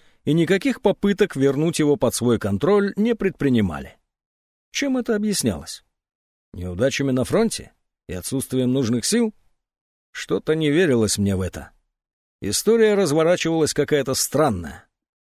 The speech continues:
Между тем сотник начал обеспечивать народное счастье в его понимании.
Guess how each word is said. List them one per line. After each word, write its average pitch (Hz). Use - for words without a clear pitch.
Между 214
тем 131
сотник 131
начал 185
обеспечивать 180
народное 156
счастье 175
в 131
его 131
понимании. 117